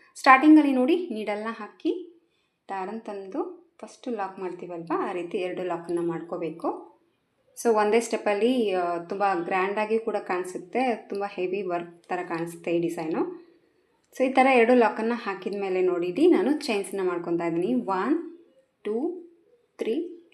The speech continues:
and ಫೋರ್. ಫೋರ್ ಚೈನ್ ಹಾಕಿ ಈ ಫೋರ್ ಚೈನು ಎಲ್ಲೂ ಬರುತ್ತೆ ಅಲ್ಲಿ ನೋಡಿಕೊಂಡು ಲಾಕ್ ಮಾಡ್ಕೊಳ್ಳೋಣ. ಫೋರ್ ಚೈನ್ ಹಾಕಿ ಲಾಕನ್ನು ಹಾಕಿದ ಮೇಲೆ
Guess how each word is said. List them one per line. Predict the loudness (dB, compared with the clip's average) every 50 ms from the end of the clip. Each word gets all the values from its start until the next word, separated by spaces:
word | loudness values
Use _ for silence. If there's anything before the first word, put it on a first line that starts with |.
| -6
and | -4 -4 -4 -6 -10
ಫೋರ್. | -10 -6 -6 -6 -6 -6 -10 -10 -4
ಫೋರ್ | -2 -2 -2 -2
ಚೈನ್ | -2 -2 -2 -2
ಹಾಕಿ | -2 -4 -4 -6 -6 -6 -4 0 2
ಈ | 2 2 2 0 0 0 0 0
ಫೋರ್ | -2 -4 -6 -6 -6
ಚೈನು | -8 -6 -6 -4 -6 -6
ಎಲ್ಲೂ | -6 -6 -6 -6 -6
ಬರುತ್ತೆ | -6 -8 -8 -8 -8 -6
ಅಲ್ಲಿ | -4 -2 -2 -2
ನೋಡಿಕೊಂಡು | -2 -4 -6 -6 -4 -4 -2 0 0 -2 -2 -6 -14 -20 _ _ _ _ _ _ _ _ -10
ಲಾಕ್ | -8 -8 -8 -10 -12 -10
ಮಾಡ್ಕೊಳ್ಳೋಣ. | -10 -8 -8 -8 -8 -6 -4 -4 -2 0 0 -2 -2 -4 -8 -6
ಫೋರ್ | -8 -6
ಚೈನ್ | -2 0 0 0 0
ಹಾಕಿ | -2 -6 -6 -4 -2 0
ಲಾಕನ್ನು | 0 0 0 -2 -4 -4 -2 -2 -2
ಹಾಕಿದ | -4 -6 -8 -8 -4 -4 -4 -2 -2
ಮೇಲೆ | -4 -4 -2 0